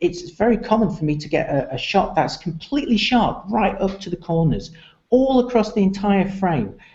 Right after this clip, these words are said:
And it's those kind of optical results I just wasn't getting with larger formats, especially with full frame. It's very hard to find full frame lenses that are pin sharp right into the corners. So people go, "Oh, I like the, the high I S O performance of full frame."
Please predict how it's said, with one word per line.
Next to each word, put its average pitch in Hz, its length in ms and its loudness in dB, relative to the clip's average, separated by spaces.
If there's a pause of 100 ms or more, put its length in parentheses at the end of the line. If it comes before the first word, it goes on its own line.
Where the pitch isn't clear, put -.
(260)
And 202 120 6
it's 208 180 0
those 302 260 0
kind 247 240 2
of - 180 -4
optical 190 320 0
results 180 320 0
I 190 60 2
just 208 260 -2
wasn't 214 300 -2
getting 202 480 0
with 143 160 0
larger 147 300 2
formats, 214 500 0
especially - 400 -6
with 165 180 -2
full 170 220 0
frame. 226 200 -2
It's 202 120 -6
very 180 400 2
hard 165 420 2 (380)
to 151 80 -4
find 170 360 0
full 165 140 2
frame 156 260 0
lenses 147 360 0
that 147 180 0
are 147 160 -6
pin 214 240 4
sharp 190 560 0 (240)
right 190 340 4
into 185 180 -4
the - 80 -12
corners. 226 540 0 (320)
So - 140 2
people 262 300 0
go, 202 280 2
"Oh, 208 280 6
I 196 80 4
like 190 300 2
the, 165 320 0
the 156 200 2
high 175 280 0
I 165 220 2
S 151 160 -2
O 165 80 2
performance 156 600 -6
of 151 100 -8
full 151 180 -2
frame." 147 420 0